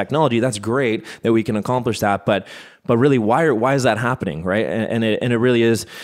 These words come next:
this in, in a conjunction with things like back pain. Um, you know, the, we'll see teenagers come into our clinic, uh, more and more these days, neck pain, back pain, same thing. They're sitting all day, they're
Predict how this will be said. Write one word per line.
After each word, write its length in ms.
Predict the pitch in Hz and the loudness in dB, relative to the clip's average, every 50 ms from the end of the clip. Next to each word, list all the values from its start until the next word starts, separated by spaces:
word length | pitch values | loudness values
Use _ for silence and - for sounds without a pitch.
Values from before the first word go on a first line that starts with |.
| - - _ - | -18 -20 _ -4
this 340 | 113 139 135 143 139 - - - - - | 0 2 4 4 2 0 -4 -6 -8 -10
in, 280 | - - - - 147 139 | -10 -6 -4 -2 -2 -2
in 220 | - 147 147 135 | 0 0 0 2
a 140 | 131 131 - - - - | 0 0 -2 -4 -8 -6
conjunction 520 | - 139 131 117 131 131 139 - - 135 123 | -4 -2 0 2 2 2 0 0 0 0 0
with 120 | 117 113 | 0 0
things 260 | - 120 117 113 98 | 0 0 0 2 2
like 300 | 107 104 95 95 92 - - - - - 98 - | 2 2 2 2 0 -2 -6 -16 -14 -12 -4 0
back 320 | 107 107 107 - - - | 0 0 0 -2 -4 -4
pain. 360 | - 113 107 110 107 104 104 104 | -2 0 2 2 2 2 0 0
Um, 400 | - 107 104 95 92 90 95 - - - - - | 0 0 0 0 0 -2 -2 -4 -8 -14 -16 -6
you 60 | - 135 | 0 0
know, 100 | 127 120 | 0 2
the, 140 | 131 131 | 2 0
we'll 480 | 127 117 95 104 - 147 113 127 147 156 | 0 0 -4 -6 -8 -6 0 2 2 2
see 180 | - - 143 117 | 2 2 0 0
teenagers 560 | - - 135 139 139 131 123 107 113 104 - | 0 -2 -2 0 0 0 2 2 0 0 0
come 160 | - - 113 | -2 0 0
into 140 | 110 110 110 | 2 2 2
our 120 | 101 101 101 | 2 0 0
clinic, 440 | - - 113 107 104 101 - - - | -2 -2 -2 0 0 -2 -4 -8 -10
uh, 140 | - 62 64 | -8 -6 -4
more 320 | 110 110 120 127 127 127 | -2 0 2 4 4 4
and 80 | 120 113 | 2 2
more 200 | 113 123 127 123 | 2 2 2 2
these 180 | 113 107 98 | 2 0 0
days, 360 | - 104 101 101 95 90 - - | 0 0 0 0 0 -2 -6 -6
neck 340 | 85 101 110 120 - - - | -4 -2 -2 -2 -2 -2 -2
pain, 320 | 120 113 110 110 110 104 | -2 0 0 0 0 0
back 280 | 92 104 104 107 - - | 0 0 -2 -2 -4 -4
pain, 320 | 117 104 104 104 101 101 - - - - - _ - | -2 -2 0 0 0 -2 -4 -8 -20 -20 -20 _ -12
same 240 | - - 156 147 139 | -6 -2 0 0 0
thing. 200 | - 185 160 123 | 2 0 2 2
They're 100 | 107 101 | 2 0
sitting 340 | - - 120 117 123 123 123 | 0 -2 -2 0 0 2 2
all 160 | 120 117 113 | 2 2 2
day, 280 | 101 104 101 107 117 117 | 2 2 2 2 2 2
they're 100 | 110 | 2